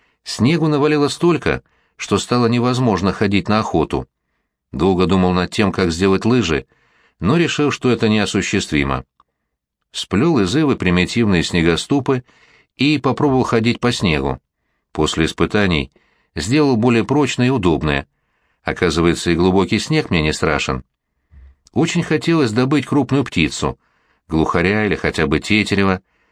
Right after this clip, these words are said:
но они вели себя намного осторожней. Один раз я пустил стрелу в зазевавшегося косача и даже, кажется, попал.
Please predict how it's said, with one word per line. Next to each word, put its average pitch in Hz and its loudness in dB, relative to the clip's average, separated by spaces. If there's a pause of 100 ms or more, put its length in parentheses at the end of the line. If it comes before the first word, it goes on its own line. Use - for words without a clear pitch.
(260)
но 104 2
они 180 2
вели 175 2
себя 139 -2
намного 123 0
осторожней. 71 -2 (760)
Один 85 0
раз 107 -2
я 82 2
пустил 85 0
стрелу 101 0 (320)
в 85 -4
зазевавшегося 110 0
косача 139 -2 (340)
и 71 -6
даже, 80 0
кажется, 80 -2
попал. - -2